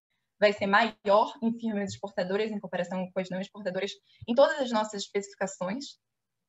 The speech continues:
E, e ele vai ser especialmente grande em magnitude quando a gente controla pra essa seleção das mulheres. Em alguma forma, é um indicativo de que tá tendo uma seleção, talvez, das mulheres pras firmas não exportadoras,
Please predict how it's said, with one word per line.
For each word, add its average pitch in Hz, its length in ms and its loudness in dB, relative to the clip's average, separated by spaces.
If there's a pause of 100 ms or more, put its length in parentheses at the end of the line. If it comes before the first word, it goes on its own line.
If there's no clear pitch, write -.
(220)
E, 254 480 0
e 254 80 6
ele 285 120 4
vai 294 140 6
ser 294 260 -4
especialmente 320 600 -4
grande 233 300 2
em 226 80 0
magnitude 202 760 -2
quando 226 160 0
a - 20 -2
gente 233 200 -4
controla 233 640 2
pra 226 120 0
essa 233 180 -2
seleção 220 540 -2
das 190 120 -4
mulheres. 175 400 -2
Em 208 40 -4
alguma 262 280 -4
forma, 277 220 4
é 254 140 0
um 269 100 0
indicativo 269 460 -6
de 254 100 -8
que - 100 -16
tá 285 240 0
tendo 247 360 -4
uma 226 200 0
seleção, 214 400 -4
talvez, 208 240 -8
das 208 140 -4
mulheres 196 340 0
pras 208 180 -10
firmas 202 260 -6
não 208 100 -4
exportadoras, 208 720 -6